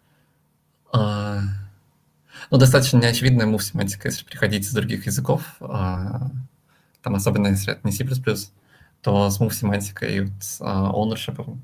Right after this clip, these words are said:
ну, понятно, что это как бы в целом все знают, привыкаешь не сразу. И еще, наверное, это, наверное, меньше видел, где, ну, возникало желание постоянно,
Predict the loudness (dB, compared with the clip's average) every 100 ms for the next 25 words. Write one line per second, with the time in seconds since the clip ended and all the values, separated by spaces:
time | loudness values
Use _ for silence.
0 | _ _ -2 2 4 2 0 -6 -8 -12
1 | -12 -20 _ -10 -6 -4 -4 -6 -10 -12
2 | -2 0 4 4 4 0 2 0 2 -2
3 | 0 -2 -2 -12 -16 _ _ _ _ _
4 | _ _ _ _ _ _ _ _ 0 2
5 | 4 2 4 6 8 6 4 4 2 2
6 | 0 -4 -8 -18 _ _ _ _ -4 0
7 | 2 4 4 2 0 0 0 2 2 2
8 | -2 0 4 4 4 2 0 -4 -10 _
9 | 0 2 0 2 4 4 4 4 4 2
10 | 0 0 0 0 0 2 0 -2